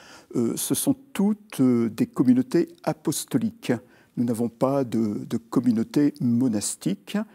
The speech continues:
euh, malheureusement. Euh, c'est quelque chose qui, qui, qui nous manque. Mais depuis, euh, maintenant à peu près un an et demi, nous avons la joie également d'accueillir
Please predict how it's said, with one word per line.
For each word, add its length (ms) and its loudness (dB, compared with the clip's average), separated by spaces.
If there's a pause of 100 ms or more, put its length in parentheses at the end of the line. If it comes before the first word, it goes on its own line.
(180)
euh, 160 -2
malheureusement. 800 -2 (580)
Euh, 320 -6
c'est 180 -6
quelque 220 -10
chose 300 -2
qui, 180 -4
qui, 240 -14
qui 160 -8
nous 140 -2
manque. 360 -4 (540)
Mais 380 4
depuis, 640 0
euh, 80 4
maintenant 320 0
à 20 -8
peu 100 -2
près 400 0
un 220 0
an 140 0
et 40 0
demi, 440 2 (240)
nous 200 -6
avons 180 -2
la 100 2
joie 320 -2
également 460 0
d'accueillir 840 -2